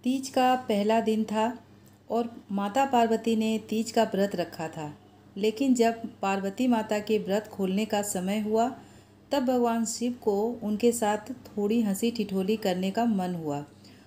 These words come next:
और माता पार्वती को चिढ़ाने के लिए कहीं छिप गए।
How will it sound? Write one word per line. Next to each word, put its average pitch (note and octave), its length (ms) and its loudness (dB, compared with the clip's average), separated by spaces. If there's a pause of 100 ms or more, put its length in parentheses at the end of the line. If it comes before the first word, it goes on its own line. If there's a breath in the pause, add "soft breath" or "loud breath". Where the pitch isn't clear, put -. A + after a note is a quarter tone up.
(140 loud breath)
और C4 120 2
माता A#3+ 280 4
पार्वती G3+ 480 0
को G#3 220 0
चिढ़ाने G3+ 540 2
के B3+ 140 0
लिए A3+ 180 2
कहीं G#3 280 0
छिप A3+ 360 -2
गए। D3+ 220 -2